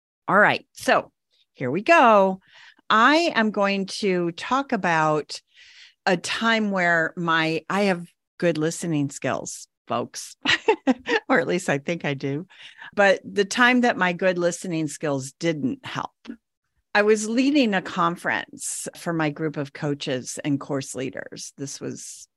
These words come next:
quite a few years ago, and there were over thirty-five people there. And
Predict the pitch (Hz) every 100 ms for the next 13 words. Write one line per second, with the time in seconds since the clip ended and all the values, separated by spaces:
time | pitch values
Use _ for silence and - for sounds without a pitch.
0 | _ - 156 131 147 131 135 135 131 -
1 | 58 - _ - - 190 185 185 196 214
2 | 196 190 190 170 151 151 139 - 147 143
3 | 139 90 - 151 _ _ _ _ 226 226
4 | 226 226